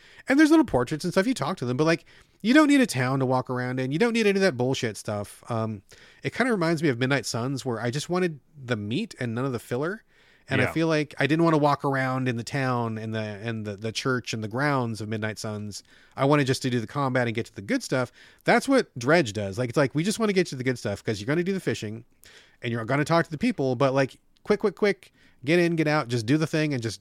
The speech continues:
Speaker 1: keep it focused," right? Great decisions, great decisions.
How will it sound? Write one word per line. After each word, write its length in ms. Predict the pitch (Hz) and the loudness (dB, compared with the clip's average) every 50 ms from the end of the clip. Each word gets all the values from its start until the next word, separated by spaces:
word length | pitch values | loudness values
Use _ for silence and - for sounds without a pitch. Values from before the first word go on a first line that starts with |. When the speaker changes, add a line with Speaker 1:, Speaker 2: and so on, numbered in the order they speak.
| _ _ _ | _ _ _
Speaker 1:
keep 180 | - 196 190 175 | -2 -2 0 0
it 60 | 156 | 0
focused," 400 | - 156 107 87 90 87 - - | -2 -2 -2 -2 -6 -10 -6 -4
right? 160 | 120 127 - - - 127 | -4 -4 -4 -8 -6 4
Great 240 | 185 233 247 202 170 | 6 6 6 6 4
decisions, 480 | 175 147 - 113 - - 92 - - | 0 -2 -2 -4 -8 -8 -12 -16 -8
great 240 | - 170 180 175 143 | -4 -2 -2 -2 -2
decisions. 420 | 127 113 101 87 87 82 85 - | -2 -6 -6 -6 -8 -12 -16 -20